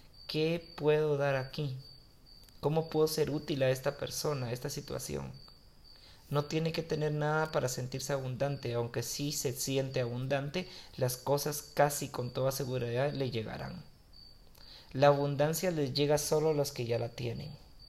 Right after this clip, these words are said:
El retoño no quiere nada porque está en unión con la totalidad y la totalidad actúa a través de él.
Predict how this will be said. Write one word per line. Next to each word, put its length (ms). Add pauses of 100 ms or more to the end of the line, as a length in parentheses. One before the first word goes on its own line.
(2750)
El 140
retoño 560
no 160
quiere 240
nada 460
porque 260
está 300
en 100
unión 420
con 180
la 80
totalidad 560
y 60
la 160
totalidad 460
actúa 400
a 60
través 360
de 220
él. 160